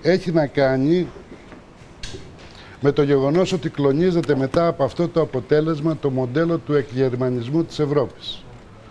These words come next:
Οι δανειστές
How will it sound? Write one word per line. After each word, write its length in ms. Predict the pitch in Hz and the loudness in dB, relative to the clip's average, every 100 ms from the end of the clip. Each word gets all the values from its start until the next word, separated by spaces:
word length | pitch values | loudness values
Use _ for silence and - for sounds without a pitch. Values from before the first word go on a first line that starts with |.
| - - - - - | -20 -20 -20 -16 -6
Οι 640 | 123 127 127 127 123 127 | -2 0 0 0 0 0
δανειστές 1040 | 117 127 123 120 - 185 185 - - - | 0 0 0 -4 0 0 2 -2 -10 -14